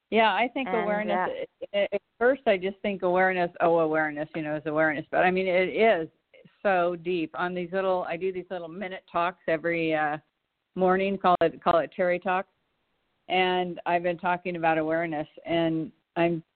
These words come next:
Speaker 1: I'm talking about it now in relationship to the four no's and how, you know, just this experience that I had uh, with expectations.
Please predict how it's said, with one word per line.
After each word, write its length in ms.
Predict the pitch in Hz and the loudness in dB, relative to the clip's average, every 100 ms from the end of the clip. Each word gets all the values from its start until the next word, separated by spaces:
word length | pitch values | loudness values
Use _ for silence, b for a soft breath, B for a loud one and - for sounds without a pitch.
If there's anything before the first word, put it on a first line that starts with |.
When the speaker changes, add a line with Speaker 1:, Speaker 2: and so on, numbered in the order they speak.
| - | -2
Speaker 1:
I'm 200 | 170 170 | 0 2
talking 380 | 185 190 202 170 | 4 4 2 2
about 260 | 156 156 | 4 2
it 100 | 156 | 2
now 380 | 156 165 165 165 | -2 0 2 2
in 100 | 160 | 0
relationship 840 | 156 156 156 165 170 160 - 151 - | 0 2 2 2 -4 -2 0 0 0
to 80 | 160 | -4
the 80 | 160 - | -2 2
four 180 | 160 | 4
no's 440 | 156 170 175 147 156 _ _ _ _ _ _ _ _ | 6 4 4 2 -6 _ _ _ _ _ _ _ _
and 320 | 175 175 170 175 | -2 -2 -2 -2
how, 580 | 175 170 165 165 160 - _ - | 2 2 2 2 -2 -8 _ -12
you 120 | 180 | -10
know, 100 | 170 | -8
just 240 | 185 196 | -8 -10
this 100 | 180 175 | -10 -8
experience 640 | 180 - 190 185 175 190 | -10 0 2 4 2 2
that 120 | 170 | 2
I 120 | 156 160 | 2 2
had 480 | 170 165 160 151 - _ _ _ _ - | 4 4 2 0 -10 _ _ _ _ -2
uh, 160 | 165 | 0
with 200 | 156 160 | 2 2
expectations. 1000 | 170 170 - 156 - 190 202 156 147 147 | 0 0 -6 -6 -2 -2 -2 -6 -6 -10